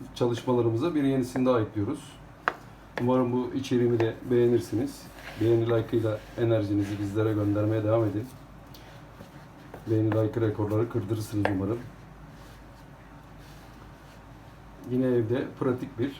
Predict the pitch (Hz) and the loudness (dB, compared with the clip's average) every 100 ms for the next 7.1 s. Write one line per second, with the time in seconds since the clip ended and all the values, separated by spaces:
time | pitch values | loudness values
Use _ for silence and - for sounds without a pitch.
0 | - - - - - 131 131 117 104 104 | -14 -20 -20 -14 -2 0 2 0 -2 -4
1 | 110 98 92 - 117 143 - - 113 120 | -4 -2 -4 -2 -4 -4 -10 -8 -2 -2
2 | - - - - - - 117 120 120 135 | -2 -8 -18 -20 -20 -4 2 4 4 2
3 | 117 113 101 104 123 120 117 - 113 110 | 2 2 2 -2 0 0 0 0 2 2
4 | 107 101 - - 95 139 165 - - - | 2 0 -4 -4 -2 0 -2 -10 -18 -18
5 | - - - - - - 165 165 - - | -18 -18 -18 -16 -4 2 4 4 2 -4
6 | - - - - 147 175 165 156 - 151 | -12 -12 -12 0 4 4 6 4 6 4
7 | 170 | 4